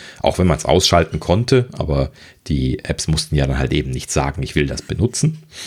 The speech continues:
ne? Und genau darum geht's ja jetzt, äh, dass dementsprechend dann die Pop-ups kommen.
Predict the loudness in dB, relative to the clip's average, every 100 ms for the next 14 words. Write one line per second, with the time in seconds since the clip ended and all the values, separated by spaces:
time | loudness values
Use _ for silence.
0 | -18 -20 -8 -2 -2 0 -4 -2 -2 -2
1 | -2 -2 -4 -2 -2 -2 -2 -6 -14 _
2 | -20 -20 -20 -16 -8 -8 -8 -8 -8 -4
3 | -4 -4 -4 -6 -6 -6 -6 -4 -4 -4
4 | -8 -8 -6 -6